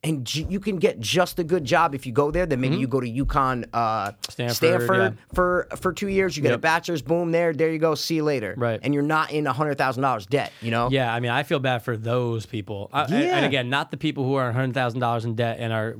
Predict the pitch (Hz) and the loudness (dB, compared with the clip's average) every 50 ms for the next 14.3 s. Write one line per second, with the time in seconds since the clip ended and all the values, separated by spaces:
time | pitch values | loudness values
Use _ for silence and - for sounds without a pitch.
0 | 113 120 113 113 113 107 123 110 107 - - 104 95 98 101 - - - - 131 | -6 -4 -4 -4 0 0 0 0 0 -4 -8 -12 -12 -12 -12 -14 -16 -12 -6 -6
1 | 110 107 - - _ 139 196 254 262 - - 131 143 165 156 170 156 147 - - | -6 -6 -6 -6 _ 0 0 0 2 2 2 2 2 2 4 4 4 4 2 2
2 | 139 - - 143 143 127 131 120 131 131 117 127 285 339 339 302 - 113 101 - | 0 0 0 0 -2 -2 -2 -2 -2 -2 0 0 2 2 2 2 0 0 -4 -6
3 | - - 131 127 127 123 120 113 110 104 101 107 110 113 113 127 131 123 131 123 | -6 -2 0 2 2 2 0 -2 -2 -4 -4 -6 -4 -2 0 0 0 0 0 -2
4 | 117 - - - 110 107 - _ - 135 120 - 123 107 104 117 127 127 123 107 | -2 -4 -8 -10 -10 -10 -6 _ 0 0 0 0 -8 -10 -6 -4 -4 -4 -4 -4
5 | - - 117 110 104 98 - - - - - _ - 107 123 202 269 269 196 - | -4 -6 -6 -6 -6 -8 -12 -18 -20 -20 -20 _ -6 -2 -2 0 0 0 -2 -2
6 | 190 165 147 135 151 143 135 123 123 120 110 104 127 123 123 117 107 101 107 107 | -2 -2 -2 0 0 0 0 -2 -4 -6 -4 -2 -2 0 0 0 -2 -2 -2 -2
7 | 107 104 104 104 - _ _ _ _ _ _ _ _ _ 143 131 127 104 113 110 | -4 -4 -6 -10 -16 _ _ _ _ _ _ _ _ _ -2 -2 -2 -2 -2 -2
8 | 117 139 151 147 151 160 147 143 135 127 120 127 117 117 113 110 120 - _ _ | 0 -2 -2 0 0 0 2 2 0 0 0 -2 -2 -2 -2 -6 -8 -14 _ _
9 | _ _ - 156 196 208 185 - - 180 165 160 147 147 139 135 139 131 139 135 | _ _ -2 -2 0 0 -2 -2 0 0 0 0 0 0 0 -2 -2 -2 0 0
10 | 135 131 127 120 110 - - 143 139 143 143 139 135 139 - 127 127 123 127 127 | 0 0 0 -2 -4 -6 -4 -2 0 0 0 0 -2 -2 0 0 0 0 0 0
11 | 120 117 113 110 110 107 110 110 - - - - 123 117 113 110 107 98 - 123 | 0 0 0 0 -2 -4 -6 -8 -10 -8 -8 -6 -4 -4 -4 -4 -6 -6 -4 -4
12 | 113 113 113 113 110 107 104 110 113 107 - 110 110 151 180 196 - - - - | -4 -2 -2 -4 -4 -4 -4 -4 -4 -2 0 0 0 0 -4 -8 -14 -20 -20 -20
13 | - - 147 160 196 208 180 139 - - 196 190 190 - 117 104 101 101 113 - | -20 -14 -8 -6 -4 -2 -4 -4 -4 -4 -6 -6 -4 -6 -6 -6 -6 -8 -10 -10
14 | _ - 101 87 - - | _ -2 -2 -2 -4 -8